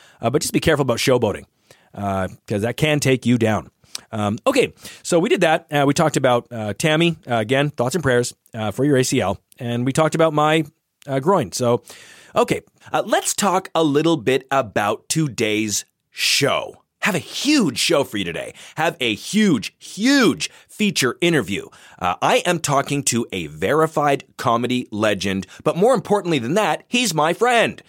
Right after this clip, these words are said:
Uh, I, of course, I am talking about Kevin Nealon. Uh, you know him from Saturday Night Live, from Weeds, from A Man with a Plan. I mean, he, it's Kevin Nealon. Uh, so we are going to be talking to him a little bit later in the program. But before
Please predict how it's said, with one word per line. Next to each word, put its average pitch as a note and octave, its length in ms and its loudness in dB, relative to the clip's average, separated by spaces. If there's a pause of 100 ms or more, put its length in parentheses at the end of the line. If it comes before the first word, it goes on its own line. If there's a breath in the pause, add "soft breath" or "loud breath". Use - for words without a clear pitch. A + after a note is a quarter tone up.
(300 loud breath)
Uh, G#2 280 2
I, B2 120 0
of G#2+ 140 -4
course, G3+ 500 2
I A2+ 120 -2
am G#2 120 -2
talking C#3+ 560 -2
about A2+ 460 0 (260)
Kevin D#3 640 0 (260)
Nealon. E3+ 680 2 (360 loud breath)
Uh, F#2 180 0
you G#2+ 140 -2
know F2+ 180 -2
him F#2 180 -6
from C#2+ 200 -10
Saturday D#2 300 -6
Night D2+ 180 -10
Live, C#3 400 0
from F2+ 240 -8
Weeds, C3+ 480 0
from D#2+ 220 -10
A D#2+ 40 -10
Man G2 200 -4
with E2+ 100 -10
a E2+ 40 -12
Plan. E3+ 320 0
I - 20 0
mean, A2+ 160 -2
he, C3+ 220 -6 (240 loud breath)
it's - 200 0
Kevin G3+ 300 2
Nealon. C4 340 2 (320 loud breath)
Uh, G#2 140 0
so A2+ 160 0
we E3 220 0
are D3+ 120 2
going C#3 260 0
to C3 80 -4
be G#2 120 -4
talking A2 380 -2
to A2 120 -4
him B2 220 -2
a E3 100 2
little F3+ 440 2
bit G#2+ 260 -2
later G2 260 0
in F#2+ 200 -8
the E2 80 -8
program. E2 400 -6
But E2 160 -12
before A#2+ 680 2